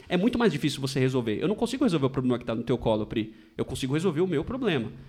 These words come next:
Se eu me responsabilizo, né, no inglês,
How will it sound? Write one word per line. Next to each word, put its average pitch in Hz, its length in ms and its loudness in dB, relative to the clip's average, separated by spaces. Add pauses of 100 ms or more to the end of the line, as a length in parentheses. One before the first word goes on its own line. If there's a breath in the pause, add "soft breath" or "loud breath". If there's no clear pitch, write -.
(200 loud breath)
Se - 200 -6
eu 277 80 4
me 269 120 6
responsabilizo, 175 1040 2
né, 117 160 0
no 123 120 2
inglês, 120 580 0